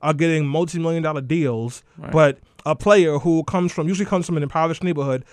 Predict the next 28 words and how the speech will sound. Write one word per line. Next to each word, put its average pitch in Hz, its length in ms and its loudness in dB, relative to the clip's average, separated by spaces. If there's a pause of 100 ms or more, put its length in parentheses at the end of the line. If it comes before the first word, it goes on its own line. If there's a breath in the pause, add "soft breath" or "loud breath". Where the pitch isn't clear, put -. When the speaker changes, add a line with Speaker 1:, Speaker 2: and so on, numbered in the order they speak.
(220 soft breath)
Speaker 1:
has 170 240 0
to 170 60 -8
be 160 120 0
making 165 260 -2
you 160 100 0
billions 147 300 0
of 139 80 -4
dollars 147 340 2
while 139 120 -2
their 147 100 -2
parents 151 300 -4
are - 20 0
still 156 180 -4
living 156 220 -2
in 143 80 -4
the 135 60 -4
projects 143 500 0
or 135 100 -6
in 139 80 -6
poverty 131 480 -2 (240 soft breath)
and 147 160 -2
they 151 120 2
can't 165 320 0
afford 151 300 -2
to - 40 -16
eat 151 140 -4
every 127 180 -2
day. 110 260 -8